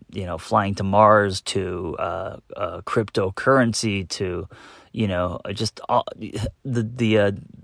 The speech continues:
the delivery apps, <laughs> meaning everyone just delivers f-, food and groceries to your door now. That's just a standard. I,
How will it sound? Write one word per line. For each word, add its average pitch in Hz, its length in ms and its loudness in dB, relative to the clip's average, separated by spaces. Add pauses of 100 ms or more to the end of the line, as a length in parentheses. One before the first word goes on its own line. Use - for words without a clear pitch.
(120)
the 113 140 2
delivery 127 480 6
apps, 135 400 6 (340)
<laughs> - 0 -
meaning 120 440 2
everyone 117 380 0
just 113 220 -4
delivers 110 520 0
f-, - 120 -16 (320)
food 123 320 4
and 101 80 2
groceries 104 420 2
to - 160 -4
your 95 100 0
door 98 360 2
now. 101 160 2
That's 98 180 0
just 85 220 -8
a 101 60 -10
standard. 104 680 0
I, 87 100 -2